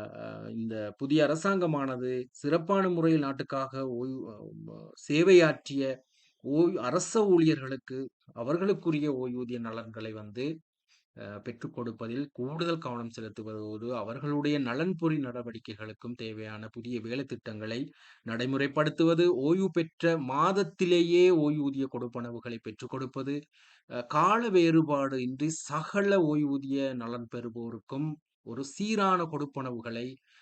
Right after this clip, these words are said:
நலன்களை பெற்றுக் கொடுப்பது என்பது, அ, என்பவற்றில் கூடுதல் கவனம் செலுத்தும் என நாங்கள் எதிர்பார்க்கின்றோம். எனவே இந்த தகவல், முக்கியத்துவமிக்க இந்த தகவலை உங்கள் நண்பர்களுடன்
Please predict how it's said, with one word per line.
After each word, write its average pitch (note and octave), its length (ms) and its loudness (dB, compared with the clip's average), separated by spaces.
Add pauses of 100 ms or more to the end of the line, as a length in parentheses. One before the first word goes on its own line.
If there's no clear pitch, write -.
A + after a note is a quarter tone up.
நலன்களை A#2+ 480 -4
பெற்றுக் A2 280 -10
கொடுப்பது A2+ 320 -8
என்பது, G#2+ 540 -10
அ, G2 240 -20
என்பவற்றில் G#2 520 -8
கூடுதல் A#2+ 400 -8
கவனம் A2 320 -12
செலுத்தும் A2 380 -12
என G#2+ 180 -10
நாங்கள் G#2 380 -10
எதிர்பார்க்கின்றோம். D#3 880 0 (480)
எனவே F3 460 2
இந்த D3 240 0 (400)
தகவல், D#3 500 0
முக்கியத்துவமிக்க C#3 720 -2
இந்த B2+ 140 -6
தகவலை B2 360 -8
உங்கள் A#2 220 -6
நண்பர்களுடன் A#2+ 800 -6